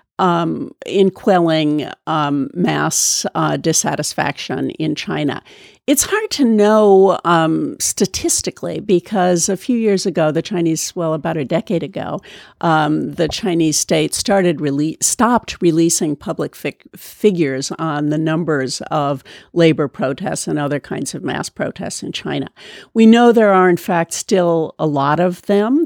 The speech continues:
There are all kinds of protests in China, however, um, not just workers' protests. There are environmental protests. Um, there have been protests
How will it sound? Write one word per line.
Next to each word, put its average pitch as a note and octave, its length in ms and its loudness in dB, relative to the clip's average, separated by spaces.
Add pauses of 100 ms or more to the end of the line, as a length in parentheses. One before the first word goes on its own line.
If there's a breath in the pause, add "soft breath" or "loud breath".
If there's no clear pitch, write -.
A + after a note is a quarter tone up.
There E3+ 460 0
are E3 340 0
all A3+ 200 4
kinds B3 460 4
of - 160 -2
protests - 560 -6
in D#3 100 -2
China, C#3+ 360 -6
however, D3+ 500 -6 (380 loud breath)
um, F3 320 4
not F#3 240 4
just - 320 -2
workers' E3+ 360 -2
protests. G#3 580 -6
There D3 120 -2
are C3+ 40 -4
environmental D#3 1160 -2
protests. - 1120 -4 (100)
Um, D3+ 360 -2 (340 loud breath)
there D#3+ 420 2
have D#3 300 -2
been E3 200 -2
protests - 340 -6